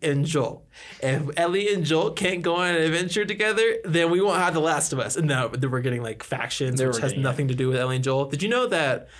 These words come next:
Speaker 1: I heard, I saw this somewhere that, um, Ellie and Joel were supposed to end up in San Francisco in the first game, and Factions is set in San Francisco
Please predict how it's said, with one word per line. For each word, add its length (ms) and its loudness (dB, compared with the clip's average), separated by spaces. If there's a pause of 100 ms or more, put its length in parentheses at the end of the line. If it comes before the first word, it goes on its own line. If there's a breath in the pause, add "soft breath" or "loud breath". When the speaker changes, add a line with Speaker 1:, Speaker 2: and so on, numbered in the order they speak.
(140 loud breath)
Speaker 1:
I 80 -2
heard, 240 -2
I 60 0
saw 220 0
this 120 -2
somewhere 280 -2
that, 260 -2
um, 360 -6 (320 soft breath)
Ellie 220 -2
and 80 2
Joel 140 2
were 80 2
supposed 180 -4
to 60 -2
end 80 -2
up 100 -2
in 100 -4
San 160 -8
Francisco 600 -8 (160)
in 80 -6
the 60 -6
first 260 -6
game, 140 -12 (360 loud breath)
and 360 -4 (160)
Factions 420 -4
is 120 -4
set 160 -2
in 100 -6
San 140 -10
Francisco 520 -12